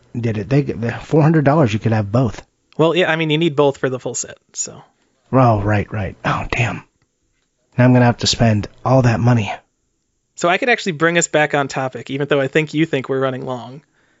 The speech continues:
Speaker 2: How do you feel
Speaker 1: Yeah.
Speaker 2: about individual releases versus the multi-cart releases? 'Cause I think if Holy Diver was not this kinda cool individual package release and they just threw it on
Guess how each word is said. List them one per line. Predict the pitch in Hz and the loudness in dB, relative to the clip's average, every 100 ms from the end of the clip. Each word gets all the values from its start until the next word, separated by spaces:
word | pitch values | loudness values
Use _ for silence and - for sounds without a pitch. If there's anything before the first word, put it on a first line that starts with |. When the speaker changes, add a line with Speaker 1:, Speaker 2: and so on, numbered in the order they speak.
| _ | _
Speaker 2:
How | - 170 | -4 -2
do | 214 | -2
you | |
feel | 220 220 175 | -2 2 4
Speaker 1:
Yeah. | - | 4
Speaker 2:
about | - 143 135 131 - | 2 0 0 -4 -6
individual | - 180 185 156 156 170 | -2 0 2 2 2 2
releases | 156 143 143 151 196 196 196 | 4 2 2 0 0 -2 -6
versus | 147 139 135 135 | -4 -2 -2 -4
the | 127 | -6
multi-cart | 123 131 - - 123 95 | -6 -8 -10 -10 -10 -10
releases? | 92 85 - 82 - - _ _ _ - | -12 -10 -12 -12 -14 -16 _ _ _ -4
'Cause | - 131 | -2 0
I | 147 | -2
think | 175 185 165 - | 0 0 -2 -2
if | 151 139 135 - - | 0 0 -2 -12 -16
Holy | - 165 196 | -2 2 4
Diver | 170 139 147 180 190 | 2 0 0 2 2
was | 151 139 | 2 2
not | 143 139 | 0 0
this | 139 | -2
kinda | - 143 131 | -2 -4 -6
cool | - 151 147 147 147 | -2 2 6 6 4
individual | 147 143 143 139 | 2 0 2 0
package | 139 143 156 | -2 -4 -2
release | 160 156 160 - | 0 2 2 0
and | 139 | -2
they | 135 | -2
just | 135 - | -2 -4
threw | - 139 | -2 2
it | 143 | 2
on | 139 135 127 | 2 -4 -6